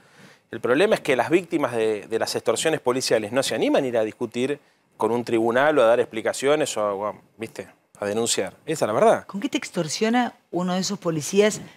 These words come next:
Speaker 2: entre comillas, que no son policías? Un policía no hace eso.
Speaker 1: No.
Speaker 2: ¿Con qué te extorsiona
Speaker 1: Lo que está claro
Speaker 2: un
Speaker 1: que uno
Speaker 2: cana
Speaker 1: conoce.
Speaker 2: que no es cana, digamos, aunque sea cana?
Speaker 1: A ver, de menor a mayor.
Speaker 2: Sí.
Speaker 1: Si tenés, eh, algún tipo de comercio y no tenés factura o sos feriante.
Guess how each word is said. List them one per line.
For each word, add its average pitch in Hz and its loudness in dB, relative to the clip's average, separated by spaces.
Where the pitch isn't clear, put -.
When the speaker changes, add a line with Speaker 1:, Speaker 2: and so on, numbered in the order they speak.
Speaker 2:
entre 165 2
comillas, 156 0
que 170 -2
no 165 -2
son 175 -2
policías? 147 -2
Un 160 -2
policía 175 2
no 160 -2
hace 147 -6
eso. 127 0
Speaker 1:
No. 107 2
Speaker 2:
¿Con 196 -2
qué 262 2
te 285 0
extorsiona 170 2
Speaker 1:
Lo 208 4
que 277 6
está 233 2
claro 220 4
Speaker 2:
un 170 0
Speaker 1:
que 165 4
uno 180 4
Speaker 2:
cana 254 2
Speaker 1:
conoce. 262 2
Speaker 2:
que - 0
no 202 0
es - -6
cana, 160 0
digamos, 160 0
aunque 160 -2
sea 170 2
cana? 143 -6
Speaker 1:
A 127 0
ver, 110 2
de 117 -4
menor 139 0
a 147 4
mayor. 117 -2
Speaker 2:
Sí. 156 -2
Speaker 1:
Si - -4
tenés, 131 0
eh, 110 0
algún 117 -6
tipo 123 0
de 117 4
comercio 135 2
y 120 0
no 107 0
tenés 110 -4
factura 135 2
o 120 6
sos - -4
feriante. 107 -2